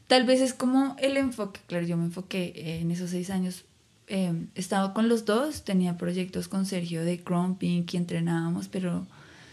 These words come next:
pues no, no era, no era tan serio, aparte porque no había tanto, tanta movida en ese momento.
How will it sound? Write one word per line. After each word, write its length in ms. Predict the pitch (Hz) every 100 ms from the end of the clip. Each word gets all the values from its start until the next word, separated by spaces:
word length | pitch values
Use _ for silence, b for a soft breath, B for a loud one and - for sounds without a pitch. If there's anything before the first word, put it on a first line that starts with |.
| B - -
pues 200 | 196 190
no, 260 | 202 196 196
no 420 | 190 190 185 185
era, 140 | 185
no 100 | 185
era 140 | 185 175
tan 180 | 220
serio, 400 | 214 233 185 156 175 - -
aparte 320 | - 196 190 175
porque 220 | 190 208
no 80 | 214
había 180 | 170 156
tanto, 440 | 180 175 175 165
tanta 340 | 170 185 185
movida 680 | 185 196 190 180 165 156 151 -
en 140 | 180
ese 180 | 170 170
momento. 580 | 170 170 170 170 165